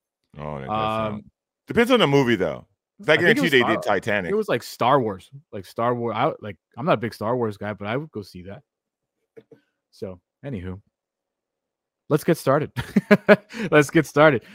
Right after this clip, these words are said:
Speaker 2: Uh, Browner,
Speaker 1: Dude.
Speaker 2: because, yeah, go for it.
Speaker 1: Before you, before you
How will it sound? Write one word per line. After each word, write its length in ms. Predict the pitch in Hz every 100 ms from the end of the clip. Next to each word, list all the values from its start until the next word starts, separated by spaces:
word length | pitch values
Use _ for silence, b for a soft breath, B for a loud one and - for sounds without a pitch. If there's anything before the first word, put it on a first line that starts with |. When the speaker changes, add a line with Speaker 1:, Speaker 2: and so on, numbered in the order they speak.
| -
Speaker 2:
Uh, 140 | 147
Browner, 280 | 110 151 170
Speaker 1:
Dude. 360 | 135 151 123 92
Speaker 2:
because, 320 | - 190 170 - _
yeah, 260 | 147 127
go 140 | 90 123
for 200 | - 95
it. 40 | - _ - -
Speaker 1:
Before 420 | - 117 - 160 202
you, 260 | 190 190
before 340 | 170 147 - 160
you 240 | 156 143